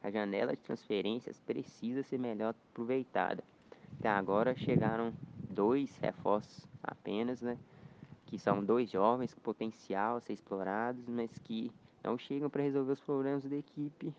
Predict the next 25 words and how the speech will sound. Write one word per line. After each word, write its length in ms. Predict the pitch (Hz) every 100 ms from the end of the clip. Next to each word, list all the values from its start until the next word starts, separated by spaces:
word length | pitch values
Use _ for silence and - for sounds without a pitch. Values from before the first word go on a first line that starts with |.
| -
agora. 480 | 127 156 147 104 - -
O 40 |
Lacroix, 720 | 117 135 - - 123 143 -
eu 80 | 156
acho 200 | 147 143
que 60 | -
pode 160 | 143 139
até 260 | 127 139
chegar 520 | 147 - 113 104 113
e 40 | 135
assumir 320 | 127 113 110
uma 240 | 107 104
vaga 300 | 98 104 104
ali 120 | 101 104
na 200 | 98 87
zaga. 520 | 87 101 120 127 120 - - - - - -
Fez 140 | 101
partidas 500 | - 101 - 113 110
até 180 | 107 120
seguras 580 | - 104 107 107 123 110
na 120 | 104
pré-temporada 920 | 107 - - 104 101 90 104 123 131
e 60 | 123
mostrou 320 | 117 - 127
qualidade. 680 | 131 139 123 90 85 -